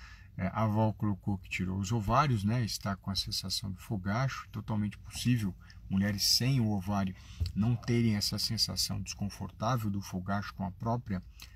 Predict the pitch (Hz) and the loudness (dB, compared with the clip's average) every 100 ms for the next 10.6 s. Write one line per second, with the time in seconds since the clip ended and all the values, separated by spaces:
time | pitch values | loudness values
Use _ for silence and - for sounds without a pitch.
0 | - - 95 98 92 - 92 - 101 107 | -18 -4 0 2 2 -2 -2 0 2 2
1 | 131 - - - - - 95 - - 123 | 0 -4 -16 -20 -20 -10 -6 -2 2 0
2 | - 117 113 104 104 120 123 - - 101 | 0 -4 0 2 4 4 4 0 -4 -2
3 | 95 - - 95 - 104 95 110 104 110 | -2 -6 -6 -6 -4 -4 -4 -4 -4 -2
4 | 98 110 123 107 92 95 - 101 - 98 | 0 2 2 2 -2 -6 -6 -6 -2 -2
5 | - - 127 131 120 - - - - - | -2 0 2 2 2 -4 -12 -20 -8 -2
6 | 104 - - 107 110 127 - 123 107 113 | 0 0 2 2 2 0 2 2 4 4
7 | 101 101 107 135 190 - - - - 95 | 4 4 4 2 0 -4 -20 -12 -8 -4
8 | 107 - 117 110 101 98 - 107 95 101 | -2 0 0 2 0 -2 -2 0 2 2
9 | 104 98 95 - 92 117 135 - 117 113 | 2 2 0 0 0 2 2 0 -2 2
10 | 107 101 98 95 87 95 | 2 2 2 0 -2 -6